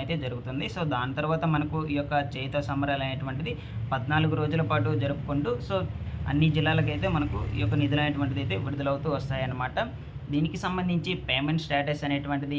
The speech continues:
ఎట్లా చెక్ చేసుకోవాలి అనుకొని చూసుకున్నట్లయితే నేను డిస్క్రిప్షన్లో అయితే లింక్ ప్రొవైడ్ చేస్తాను. ప్రతి ఒక్కరు కూడా ఈ యొక్క లింక్ అనేటువంటిది క్లిక్ చేసుకొని మీ పేమెంట్ స్టేటస్ అనేటువంటిది అయితే చెక్ చేసుకోవచ్చు. So, అక్కడ మీకు పేమెంట్ స్టేటస్ దగ్గర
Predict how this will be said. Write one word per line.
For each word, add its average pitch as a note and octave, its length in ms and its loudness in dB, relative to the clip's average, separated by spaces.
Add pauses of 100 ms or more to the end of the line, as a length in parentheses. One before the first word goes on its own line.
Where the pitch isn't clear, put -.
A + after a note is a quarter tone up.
(140)
ఎట్లా A#2+ 180 -2 (120)
చెక్ B2 200 -8
చేసుకోవాలి C3 480 -6
అనుకొని B2+ 320 -6
చూసుకున్నట్లయితే B2+ 580 -4 (120)
నేను D3 220 2
డిస్క్రిప్షన్లో E3+ 560 -4
అయితే E3+ 140 -2 (120)
లింక్ C3+ 200 -4
ప్రొవైడ్ C3 360 -4
చేస్తాను. C3 360 -4 (460)
ప్రతి C3 260 -2
ఒక్కరు D#3 200 0 (100)
కూడా D#3+ 160 4 (180)
ఈ - 60 -4
యొక్క C#3+ 160 -4 (320)
లింక్ C#3 240 0
అనేటువంటిది C#3+ 500 0
క్లిక్ B2 220 -8
చేసుకొని C#3+ 360 -4 (220)
మీ D#3 80 2 (140)
పేమెంట్ D3+ 340 2
స్టేటస్ C#3+ 380 -2
అనేటువంటిది C3+ 440 -2
అయితే - 140 -4 (100)
చెక్ C3 200 -6
చేసుకోవచ్చు. A#2+ 560 -6 (100)
So, G3+ 160 -4
అక్కడ E3 240 -2
మీకు E3 180 0 (160)
పేమెంట్ C#3 360 0
స్టేటస్ D3 380 0
దగ్గర C#3+ 200 -2